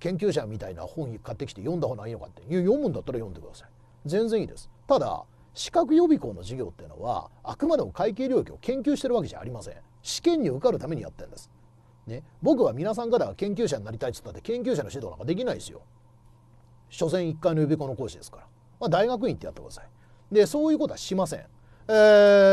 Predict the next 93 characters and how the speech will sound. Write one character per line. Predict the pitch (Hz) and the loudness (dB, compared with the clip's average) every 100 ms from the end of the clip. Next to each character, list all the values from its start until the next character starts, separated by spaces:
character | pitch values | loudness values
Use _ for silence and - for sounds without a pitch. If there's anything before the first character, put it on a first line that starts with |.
| 190 | 8
ー、 | 175 | 6
合 | 277 302 | 2 2
格 | 294 - | -2 -2
す | 277 | -6
る | 269 | -2
た | 240 | -2
め | 127 | -4
に | - | -10
必 | - - 269 | -14 -6 -2
要 | 285 277 | 0 2
な | 311 311 - | 2 2 0
ノ | 190 220 | 2 2
ウ | |
ハ | 139 | 2
ウ | 113 | -6
で | 110 | -8
あ | |
っ | 113 | -10
た | - | -8
り、 | 156 220 127 - - 135 | -2 0 -2 -6 -16 -6
学 | 156 | -6
習 | 156 220 202 | -4 -4 -2
対 | 208 | -2
策 | 165 214 | -2 -2
を | 180 | -2
皆 | 160 156 | -2 -4
さ | |
ん | - | -6
に | |
徹 | 143 | -10
底 | 135 147 | -8 -6
的 | 139 170 | -6 -6
に | |
お | 226 | -8
話 | 104 90 - | -8 -12 -14
し | |
し | |
ま | - | -18
す。 | - - - _ - - | -20 -20 -20 _ -20 -10
で、 | 196 | -4
そ | 302 | 0
う | 311 | 0
す | 311 | -2
る | 277 | -2
こ | 233 | -4
と | |
で | 95 - | -6 -8
早 | - 349 190 | -2 0 0
く | 85 - - - | -6 -18 -20 -6
結 | 175 160 | -4 -2
果 | 196 | 0
を | |
出 | 190 196 | 0 0
し | |
て | - | -4
い | |
た | 87 | -12
だ | 85 | -14
い | 90 | -10
て、 | 131 110 - - - | -8 -8 -10 -18 -10
早 | - 349 330 | 0 4 4
く | 147 | 2
現 | 113 135 151 | -4 -4 -2
場 | 147 | -2
に | |
入 | 127 156 | -4 -8
っ | 131 | -8
て | 95 | -12
い | |
た | 98 | -10
だ | 113 | -8
く | 165 | -6
の | |
は | 143 | -4
僕 | 160 147 | -4 -4
は | |
全 | - 214 | -2 -2
て | |
だ | 113 78 | -2 -8
と | 78 | -16
思 | - | -20
っ | |
て | - | -20
る。 | - - - - - - - - _ - _ | -20 -20 -20 -20 -20 -20 -20 -20 _ -20 _
そ | - | -4
う | - | -4
で | |
し | 82 | -6
ょ？ | - - - - - - - - - - 131 | -18 -20 -20 -20 -20 -20 -20 -20 -20 -20 -6
ち | 269 | 0
ょ | |
っ | |
と | 160 127 | 0 0